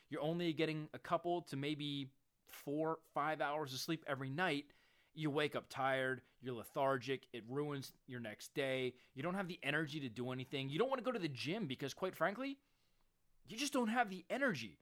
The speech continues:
And what do most people do? It's like, "I'm gonna cover it up with, with coffee. I'm gonna drink a pot of coffee every single day. I'm going to have energy drinks." I'm gonna take some type of fat burner slash energy supplement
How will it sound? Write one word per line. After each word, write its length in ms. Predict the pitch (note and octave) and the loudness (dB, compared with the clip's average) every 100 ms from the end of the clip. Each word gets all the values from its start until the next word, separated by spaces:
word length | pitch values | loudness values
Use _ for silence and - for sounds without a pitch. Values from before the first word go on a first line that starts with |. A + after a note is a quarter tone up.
| _ _ _ D#3+ | _ _ _ 0
And 80 | |
what 140 | G3+ A3+ | 2 2
do 100 | E3+ | 2
most 240 | E3 F3+ | 0 0
people 260 | F#3+ E3+ D3 | -2 -2 -2
do? 300 | C#3+ G2+ E2 _ _ _ - | 0 -2 -6 _ _ _ -10
It's 220 | D3 - | -10 -4
like, 320 | E3 D3+ D3 _ _ _ _ _ _ _ _ _ _ - | -2 -2 -4 _ _ _ _ _ _ _ _ _ _ -2
"I'm 120 | F3+ | 0
gonna 140 | G#3+ | 0
cover 300 | - G3 F3 | 4 4 6
it 180 | F#3 D#3+ | 4 4
up 220 | D3+ - | 4 2
with, 260 | D3+ C3+ - | -2 -2 -2
with 160 | C#3 - | -6 2
coffee. 460 | D#3+ D3 A2+ E2 _ _ - | 4 4 0 -12 _ _ -8
I'm 60 | |
gonna 120 | C#3+ C3+ | -6 -2
drink 220 | D3 C3+ | -2 -2
a 60 | |
pot 240 | - C#3 D3 | -2 0 0
of 60 | |
coffee 360 | C#3+ C#3 B2+ C3+ | 2 0 0 -4
every 220 | A#2 A#2+ | -4 -6
single 260 | - B2 B2+ | -6 -6 -4
day. 240 | A#2+ G#2 - | -4 -6 -6
I'm 160 | A#2+ C#3 | -6 0
going 320 | D3 D#3 D3 - | 0 0 -2 0
to 460 | D3+ C#3+ C#3+ C#3 B2+ - _ _ - | 4 6 6 4 0 -12 _ _ -6
have 200 | B2 B2+ | -4 -2
energy 320 | F3 F3 C#3+ B2 | 0 0 0 -2
drinks." 460 | B2 G2 D#2 - - _ - | -4 -4 -6 -10 -12 _ -10
I'm 100 | B2+ | -6
gonna 180 | C#3 C#3 | -2 -4
take 600 | - D3 C3 C3 C3+ - | -4 -2 2 2 0 -6
some 200 | - E3 | -8 -8
type 280 | D3+ D3 C#3+ - | -2 0 0 0
of 340 | B2 B2 A#2 - - - | 2 2 0 -6 -20 0
fat 220 | D#3 C3+ | 2 2
burner 240 | C#3 C#3+ C#3 | 0 0 -2
slash 360 | C#3+ C3 B2+ - | -2 -2 -4 -2
energy 320 | D#3+ D#3 C#3 | 0 0 0
supplement 540 | - C#3+ A#2+ B2+ B2+ | 0 0 0 -2 -4